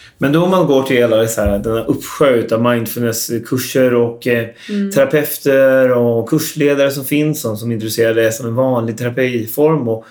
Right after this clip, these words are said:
Speaker 1: kopplar det till K B T och så vidare. De förnekar ju det här att, att det har ett buddhistiskt ursprung.
Speaker 2: Mm.
Speaker 1: Utan man talar istället om att, eh, ja, men det här finns inom all filosofi och vi har bara hämtat inspiration från detta. Jag hörde ett program i,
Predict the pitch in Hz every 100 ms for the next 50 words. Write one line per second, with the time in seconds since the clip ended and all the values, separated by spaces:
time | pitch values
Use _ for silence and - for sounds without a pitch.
0 | _ - 139 117 107 110 123 123 - -
1 | 135 139 127 127 117 117 - - - -
2 | 160 165 202 202 151 127 117 104 104 110
3 | 110 117 - 123 127 117 113 113 - 127
4 | - 120 - 135 123 - 85 104 - -
5 | - 190 185 202 127 131 131 135 120 120
6 | 127 120 117 117 113 113 120 113 113 113
7 | 127 131 131 131 139 127 127 123 156 160
8 | 160 131 131 117 110 107 107 107 - -
9 | - - 117 123 123 135 113 - 120 127
10 | 117 120 - 147 143 127 120 - - 92
11 | 117 123 127 120 120 123 120 120